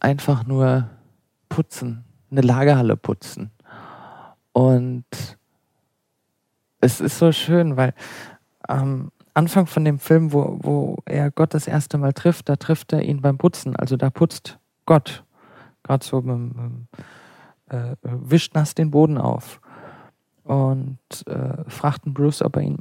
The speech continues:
ihm hilft. Und Bruce meint, „Ja, irgendwann mal.“ Und später hilft er dann tatsächlich. Und Gott meint, dass, dass solche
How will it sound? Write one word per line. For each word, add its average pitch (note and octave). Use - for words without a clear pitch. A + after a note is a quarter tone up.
ihm C#3+
hilft. -
Und C3+
Bruce C3+
meint, C#3
„Ja, C#3+
irgendwann D#3
mal.“ A#2
Und C3
später D3+
hilft C#3+
er D3+
dann C#3+
tatsächlich. C#3
Und C#3
Gott C#3+
meint, C#3
dass, -
dass -
solche C#3